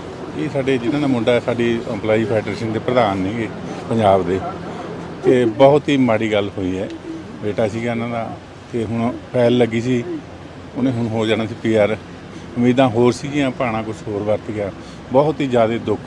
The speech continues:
ਹੋਇਆ ਹੈ ਸਾਡੇ ਸਾਰੇ ਪੰਜਾਬ, ਪਾਵਰ ਕੌਮ ਨੂੰ। ਬਾਈ ਬਹੁਤ ਹੀ ਨੇਕ ਦਿਲ ਇਨਸਾਨ ਨੇ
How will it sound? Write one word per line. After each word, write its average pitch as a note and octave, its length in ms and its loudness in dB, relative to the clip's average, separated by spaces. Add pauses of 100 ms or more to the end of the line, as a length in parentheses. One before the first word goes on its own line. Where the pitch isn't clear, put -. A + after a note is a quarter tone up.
ਹੋਇਆ F#2+ 240 0
ਹੈ G#2+ 200 -2 (420)
ਸਾਡੇ A2+ 260 0
ਸਾਰੇ A2+ 300 2
ਪੰਜਾਬ, G#2+ 420 -2 (240)
ਪਾਵਰ G#2 220 2
ਕੌਮ G#2 260 -2
ਨੂੰ। G#2 200 -6 (580)
ਬਾਈ A2+ 380 2
ਬਹੁਤ B2 320 2
ਹੀ C3 40 -2
ਨੇਕ A2+ 380 -2
ਦਿਲ A2 140 -4
ਇਨਸਾਨ G#2 420 -4
ਨੇ G#2+ 200 -4